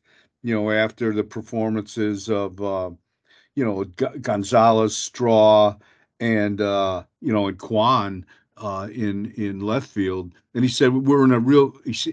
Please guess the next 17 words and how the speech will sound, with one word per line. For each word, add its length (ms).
you 180
know, 60
I 80
got 200
the 100
impression 460
that 140
Tito 200
felt 280
they 80
were 200
in 80
a 60
really 380
a 60
strong 500
spot. 520